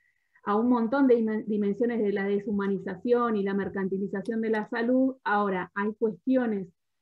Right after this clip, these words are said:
de la salud y de prácticas que por más dolorosas y traumáticas que sean, hay que atravesarlas, y entonces, bueno, también ahí uno en ese intercambio interdisciplinar puede entender qué le pasa a las otras compañeras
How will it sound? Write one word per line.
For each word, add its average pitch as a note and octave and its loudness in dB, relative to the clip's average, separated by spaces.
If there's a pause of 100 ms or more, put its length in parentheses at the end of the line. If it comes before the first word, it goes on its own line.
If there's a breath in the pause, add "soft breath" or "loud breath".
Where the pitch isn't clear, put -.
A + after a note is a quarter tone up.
(260)
de G3+ 0
la G3+ 0
salud A#3 0
y G3 0
de F#3+ -2
prácticas G3 -4
que F3+ -4
por F#3 -6
más G#3+ -4
dolorosas A3+ 0
y F#3 -4
traumáticas G#3 -4
que A3 -2
sean, A#3 -2
hay B3 2
que A3+ -2
atravesarlas, A#3+ -2
y G3 -2
entonces, G#3+ -4
bueno, G#3+ -2 (540)
también G#3+ 2
ahí A#3+ 0
uno B3 2
en A3 -2
ese A#3 -2
intercambio A#3 -2
interdisciplinar A#3+ -2
puede A3+ 2
entender A3+ 0
qué A3+ 2
le A3+ 2
pasa A3 -4
a F#3 -8
las F#3 -10
otras A3+ -4
compañeras A#3 -2